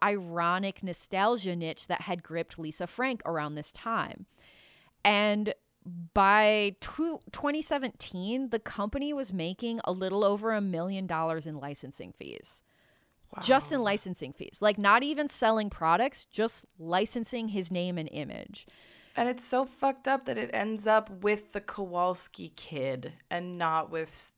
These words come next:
Speaker 2: Steve.
Speaker 1: Here's the thing. According to Bob's will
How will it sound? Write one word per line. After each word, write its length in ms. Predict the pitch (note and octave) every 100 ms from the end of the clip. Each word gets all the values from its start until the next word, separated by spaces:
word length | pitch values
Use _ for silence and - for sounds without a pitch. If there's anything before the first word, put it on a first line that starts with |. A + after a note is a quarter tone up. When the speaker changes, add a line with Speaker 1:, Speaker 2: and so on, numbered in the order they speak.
| _
Speaker 2:
Steve. 680 | - D#3+ C3 B2 - - - _ _ _ _ _ _
Speaker 1:
Here's 460 | _ - E3 E3 D3
the 160 | E3 D#3+ -
thing. 460 | A3 C#4+ D3+ - F3 _ _ _ _ _ _ _ _ _ _ -
According 540 | F3+ - A3+ C4 D#4+
to 140 | D#4+ C4+
Bob's 380 | B3+ B3 A#3
will 520 | F#3 G3+ D#4+ C4+ C4